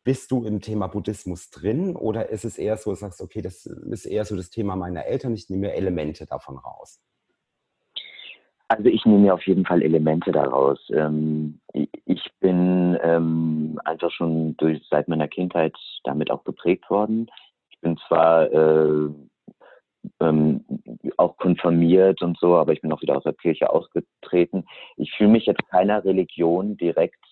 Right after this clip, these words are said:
Speaker 2: ähm, verbunden. Am ehesten würde ich sagen, dem Buddhismus,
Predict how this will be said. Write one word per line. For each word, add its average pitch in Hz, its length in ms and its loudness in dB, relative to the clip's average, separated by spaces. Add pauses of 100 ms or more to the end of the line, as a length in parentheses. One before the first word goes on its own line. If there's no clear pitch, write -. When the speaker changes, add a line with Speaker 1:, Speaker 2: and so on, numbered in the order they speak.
(200)
Speaker 2:
ähm, 85 400 -4 (360)
verbunden. 113 760 -2
Am 90 240 -4
ehesten 101 800 0
würde 90 180 0
ich 85 140 -8
sagen, 82 460 0
dem 76 160 -4
Buddhismus, 113 560 0